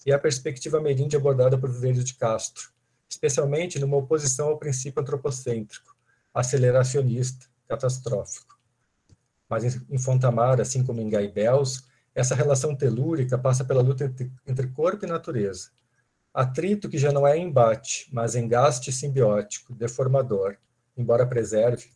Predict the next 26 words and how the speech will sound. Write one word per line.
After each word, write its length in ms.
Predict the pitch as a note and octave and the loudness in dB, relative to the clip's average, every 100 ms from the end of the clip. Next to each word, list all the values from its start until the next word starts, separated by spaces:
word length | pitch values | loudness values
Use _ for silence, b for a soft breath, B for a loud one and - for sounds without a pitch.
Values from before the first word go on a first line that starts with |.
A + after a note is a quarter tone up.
| - | -12
o 120 | A#2+ | -8
cuidar. 480 | - B2+ G2+ F2 F2 _ _ _ _ _ _ _ _ - | -2 0 0 -4 -8 _ _ _ _ _ _ _ _ -6
No 80 | A#2+ | -2
entanto, 600 | B2 C3 D#3 C#3+ - - - | 0 2 2 2 -6 -16 -10
a 80 | B2 | -2
posse 380 | - C#3 C3 | 4 4 4
da 100 | A2 | -2
terra 460 | G2 A#2+ C3+ C#3+ A2 | -2 2 4 4 0
desvela 440 | A2 A#2 C3 C3+ | -4 -2 2 2
uma 120 | D3 D3 | 2 -2
impotência 580 | C3 B2+ C3 A#2+ A#2+ | -2 -2 -2 -4 -4
do 80 | B2+ | -4
explorado 500 | A#2+ - A2+ A2 A#2 | -6 -4 0 0 0
camponês 720 | - A2+ A2 G#2 C3 C#3 C3 | -4 -6 -4 -2 0 0 -4
que 160 | - C#3+ | -8 -2
não 180 | C#3+ D#3 | 0 0
a 80 | |
tem, 400 | D#3 B2 A2+ G#2+ - _ _ _ _ | -2 -2 -2 -4 -12 _ _ _ _
mas 200 | - A2+ | -4 -2
como 180 | C#3+ C3+ | 2 4
alugado 600 | A#2 G#2+ A2+ C3 D3 A#2+ | 4 4 4 6 6 4
para 180 | A#2 A2 | 0 0
a 40 | |
jornada 380 | G#2+ G#2+ G#2+ G#2+ | 0 0 -2 -4
de 140 | G#2 | -8
trabalho, 760 | - F#2+ G2+ A2+ D3+ D#3 A#2+ | -8 -6 0 2 4 2 0